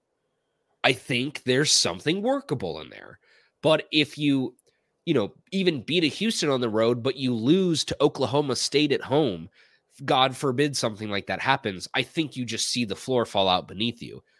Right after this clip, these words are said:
It's so, like you said, I think that security blanket for me is probably more at the twenty mark. You have to hit that twenty, but you do have to have a win against T C U and you have to have one against Oklahoma.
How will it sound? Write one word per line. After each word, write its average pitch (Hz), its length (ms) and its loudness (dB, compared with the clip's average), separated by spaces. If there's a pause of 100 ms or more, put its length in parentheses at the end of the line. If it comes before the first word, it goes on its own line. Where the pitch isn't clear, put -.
(260)
It's - 320 0
so, 131 340 4
like 135 220 -2
you 156 80 -2
said, 160 260 0
I - 100 0
think 139 300 -6
that 113 240 -4
security 127 640 -4
blanket 165 440 -4
for 120 200 -6
me 127 300 -2
is 110 100 -6
probably 147 440 -2
more 123 220 0
at 120 80 -4
the 90 80 -8
twenty 104 340 -2
mark. 185 440 -4 (720)
You 127 160 -2
have 117 360 4
to 110 100 -6
hit 120 220 -4
that - 180 -4
twenty, 120 460 -4 (380)
but 135 240 0
you 117 120 -6
do 135 320 0
have 120 260 2
to 117 100 -2
have 113 200 4
a 113 40 2
win 92 280 -2
against 104 400 -4
T 120 160 -4
C 110 180 -4
U 90 360 -4 (300)
and 98 140 -4
you 95 60 -4
have 104 220 2
to - 80 -10
have 92 180 -2
one 90 160 -6
against 90 320 -8
Oklahoma. 87 640 -10